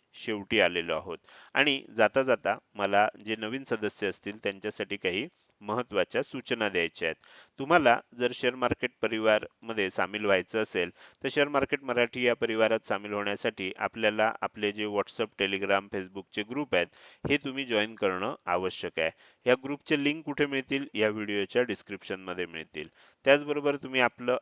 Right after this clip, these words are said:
ॲप डाउनलोड करणं आवश्यक आहे, कारण ॲपमध्ये आपले फ्री कोर्स, प्रीमियम ग्रुप,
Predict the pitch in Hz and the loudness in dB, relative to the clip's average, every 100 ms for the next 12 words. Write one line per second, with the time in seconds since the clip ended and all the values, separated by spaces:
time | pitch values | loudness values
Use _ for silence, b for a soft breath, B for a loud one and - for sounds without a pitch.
0 | - 107 117 120 113 113 113 113 107 107 | 2 4 4 2 0 0 -2 -2 0 0
1 | 104 95 98 - 95 95 92 b b - | 0 0 -4 -6 -4 0 -2 b b -4
2 | 120 - 113 120 120 117 110 110 110 117 | 0 4 4 2 2 4 4 0 -4 -2
3 | 107 - 104 98 101 - 101 101 101 98 | -4 -4 -6 -4 -6 -10 -10 -8 -8 -8
4 | 98 95 92 | -8 -8 -8